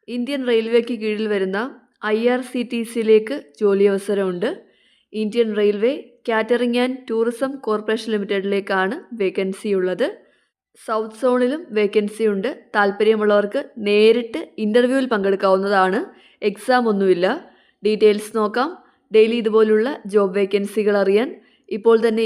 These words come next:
ഈ ചാനൽ സബ്സ്ക്രൈബ് ചെയ്യാൻ മറക്കണ്ട. ഐ ആർ സി ടി സിയിലേക്കാണ്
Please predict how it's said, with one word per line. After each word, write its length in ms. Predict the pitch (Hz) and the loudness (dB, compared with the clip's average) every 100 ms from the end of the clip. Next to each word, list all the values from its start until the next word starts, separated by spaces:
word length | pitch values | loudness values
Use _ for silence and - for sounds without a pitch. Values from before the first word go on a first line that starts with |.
| 214 | -2
ഈ 20 | 214 | -2
ചാനൽ 340 | 226 214 226 294 - - | -2 0 -2 -4 -12 -6
സബ്സ്ക്രൈബ് 560 | 214 202 - 220 220 214 | -4 -4 -4 2 2 4
ചെയ്യാൻ 280 | 220 214 247 359 - _ 202 | 2 2 0 -4 -14 _ -2
മറക്കണ്ട. 440 | 190 190 185 180 180 185 202 - _ _ _ _ _ _ _ _ _ _ _ 233 | -2 -2 -4 0 -2 -2 -8 -18 _ _ _ _ _ _ _ _ _ _ _ -2
ഐ 180 | 240 254 285 | 0 2 2
ആർ 80 | 285 285 | 0 -2
സി 120 | 277 262 | -6 -2
ടി 80 | 269 262 | -4 -2
സിയിലേക്കാണ് 640 | 269 262 254 254 226 220 | 0 4 4 4 4 2